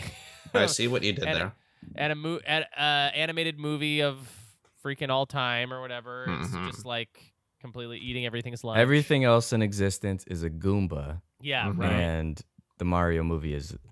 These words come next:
Speaker 3: it's Mar-, the Mario.
Speaker 2: It's
Speaker 1: Yeah.
Speaker 2: Mario.
Speaker 1: Yeah, just crushing it.
Speaker 2: Mm-hmm.
Speaker 1: Chris Pratt, quip.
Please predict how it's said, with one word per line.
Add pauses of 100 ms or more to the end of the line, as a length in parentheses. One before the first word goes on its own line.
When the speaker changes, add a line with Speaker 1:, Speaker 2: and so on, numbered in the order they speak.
(180)
Speaker 3:
it's
Mar-,
the
Mario. (100)
Speaker 2:
It's
Speaker 1:
Yeah.
Speaker 2:
Mario. (680)
Speaker 1:
Yeah, (200)
just (280)
crushing
it. (220)
Speaker 2:
Mm-hmm. (260)
Speaker 1:
Chris
Pratt, (520)
quip.